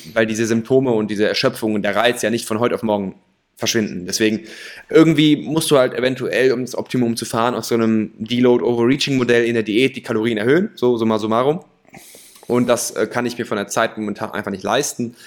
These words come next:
Deswegen trainiere ich sehr, sehr statisch und auch sehr, sehr autoregulativ. Also wenn ich jetzt ins Gym gehe und ich fühle mich richtig gut, dann mache ich auch ein, zwei Sätze mehr.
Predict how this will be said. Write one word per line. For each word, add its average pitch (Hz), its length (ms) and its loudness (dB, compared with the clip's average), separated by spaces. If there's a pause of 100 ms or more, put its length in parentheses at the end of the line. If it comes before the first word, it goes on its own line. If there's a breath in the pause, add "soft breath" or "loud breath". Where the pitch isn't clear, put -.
(280 loud breath)
Deswegen 113 280 -2
trainiere 117 340 -2
ich 110 140 -2
sehr, 113 160 2
sehr 101 140 -2
statisch 160 720 -4
und 113 180 -4
auch 107 100 -6
sehr, 123 220 0
sehr 117 180 0
autoregulativ. 110 960 -2
Also 101 200 -4
wenn 107 120 -2
ich 104 80 -6
jetzt 110 220 -2
ins - 160 -10
Gym 151 200 -2
gehe 175 280 -2 (480 loud breath)
und 113 140 -4
ich - 100 -4
fühle 131 140 0
mich 123 140 0
richtig - 280 -4
gut, 165 400 -4
dann 104 80 -4
mache 113 140 -2
ich 92 80 -4
auch - 80 -8
ein, 113 160 -4
zwei 117 160 0
Sätze 107 240 -2
mehr. 123 360 -2